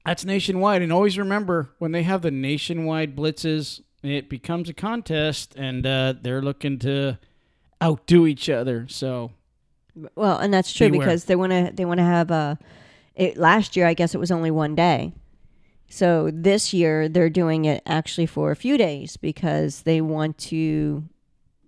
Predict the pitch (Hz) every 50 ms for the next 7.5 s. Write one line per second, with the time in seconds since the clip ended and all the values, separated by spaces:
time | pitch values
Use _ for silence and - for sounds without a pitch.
0 | _ _ - - 180 175 147 - - - 180 165 156 151 147 - - 160 151 147
1 | 151 156 151 143 139 147 - - 143 147 - - - - 156 156 151 147 143 -
2 | - _ - - 165 143 - 180 160 151 156 151 156 147 156 156 147 - - -
3 | - - - - 165 156 - 156 - - 156 147 156 151 - - - - - -
4 | - - - - _ - - - - - _ _ _ - 202 180 170 - - 165
5 | 156 147 143 143 135 - 123 117 107 - - 135 120 90 85 - - _ _ -
6 | - - 208 151 139 147 131 - 131 110 98 98 107 - - 123 123 120 104 -
7 | - 185 135 107 - - - - - 196